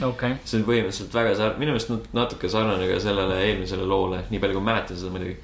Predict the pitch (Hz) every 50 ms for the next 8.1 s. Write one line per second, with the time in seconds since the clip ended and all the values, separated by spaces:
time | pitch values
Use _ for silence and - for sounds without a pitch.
0 | - - - - 156 165 - 180 156 180 180 143 135 117 110 - - 107 104 101
1 | 98 - - 107 98 98 95 92 - - - - 98 98 - - - - - -
2 | - - 101 92 92 90 95 104 139 143 156 156 175 175 156 139 131 135 139 143
3 | 143 139 131 123 113 143 135 123 110 104 110 - - 117 117 117 110 117 107 107
4 | 110 98 - - 113 113 110 107 107 - - - - 127 117 113 110 107 - 131
5 | 120 107 117 123 120 - - - - 127 - - - 117 110 110 110 110 113 113
6 | - - 113 110 110 110 - 151 123 104 110 110 110 110 - 113 113 107 104 110
7 | 101 98 110 107 107 110 110 117 123 113 110 110 113 113 113 107 113 113 110 110
8 | -